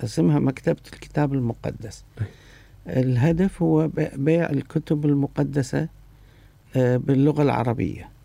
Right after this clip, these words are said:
Speaker 2: أوكي.
Speaker 1: و-، و-، وعينوا لها الإرسالية، عينت المرحوم الشيخ يعقوب شماس
Speaker 2: مم.
Speaker 1: يكون مسؤول عن المكتبة هذه. فكان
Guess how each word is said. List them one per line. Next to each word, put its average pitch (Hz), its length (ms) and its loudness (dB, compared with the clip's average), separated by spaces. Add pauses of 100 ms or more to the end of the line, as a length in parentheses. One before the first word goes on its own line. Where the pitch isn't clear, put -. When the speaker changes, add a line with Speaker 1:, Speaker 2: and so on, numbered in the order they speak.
(160)
Speaker 2:
أوكي. - 180 -16 (1000)
Speaker 1:
و-، 120 840 2 (840)
و-، - 520 -2
وعينوا 165 600 4
لها 170 360 2
الإرسالية، 143 760 0
عينت 151 500 2 (420)
المرحوم 131 560 2 (360)
الشيخ 147 440 -2
يعقوب 139 380 -2
شماس - 520 -6 (840)
Speaker 2:
مم. 101 340 -2
Speaker 1:
يكون 151 260 4
مسؤول 143 420 4
عن 135 220 4
المكتبة 117 480 0
هذه. 92 380 -12 (1080)
فكان 175 540 2